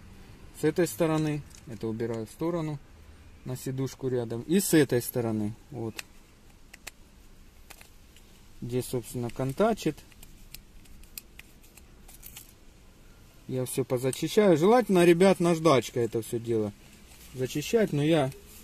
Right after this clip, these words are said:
хоть и делаю дома, но всегда почему-то я делаю, как в полевых условиях, понимаете? Вон, можно бумажки кусок взять. Можно куском бумажки зачистить. Можно взять вот такие вот у меня есть плоскогубцы.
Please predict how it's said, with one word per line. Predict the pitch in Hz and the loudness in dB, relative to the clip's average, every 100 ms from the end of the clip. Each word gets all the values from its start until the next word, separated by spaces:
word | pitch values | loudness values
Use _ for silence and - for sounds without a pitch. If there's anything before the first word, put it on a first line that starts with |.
| - - - - | -20 -20 -14 -2
хоть | 156 160 | 0 2
и | |
делаю | 156 180 165 | 6 8 8
дома, | 156 220 185 | 8 6 6
но | 143 143 | 4 2
всегда | 175 180 | 2 2
почему-то | 185 151 165 160 147 | 4 2 0 -2 2
я | 147 147 | 2 2
делаю, | 170 139 | 2 2
как | 123 131 | 0 -4
в | - | -2
полевых | 151 147 156 - | 0 2 0 -2
условиях, | 143 131 110 107 - | -6 -4 -4 -4 -6
понимаете? | 117 123 156 123 - 104 - - - - | -8 -4 -4 -4 -8 -16 -16 -14 -14 -12
Вон, | 156 131 | -8 -4
можно | 131 123 127 | -4 -4 -2
бумажки | 139 160 170 - 131 | 0 2 2 0 -6
кусок | - 131 135 | -4 -2 -2
взять. | 127 123 131 123 - - - - - - - - | -4 -2 0 0 -6 -16 -18 -20 -20 -20 -20 -12
Можно | 120 123 | -8 -8
куском | 120 127 - 135 | -6 -8 -2 -2
бумажки | 127 135 160 156 - 131 - - - - - - - - - - - | 0 0 2 0 -2 -6 -6 -18 -20 -20 -20 -20 -20 -20 -20 -20 -14
зачистить. | 120 123 131 - 135 - 117 - - - | -8 -6 -6 -6 -8 -8 -14 -14 -18 -14
Можно | 135 151 139 135 | -6 -4 -2 -4
взять | 127 151 139 - - - - - - - - - - - - - - - - | 2 2 2 -4 -18 -20 -20 -18 -14 -14 -14 -18 -18 -18 -18 -18 -20 -16 -10
вот | 127 | -8
такие | - 135 151 139 | -4 -4 -2 -2
вот | 127 135 | -2 -2
у | |
меня | 131 131 | -2 -2
есть | 123 - | -2 -4
плоскогубцы. | 139 131 - 143 175 - - | -6 -4 -2 0 0 -2 -2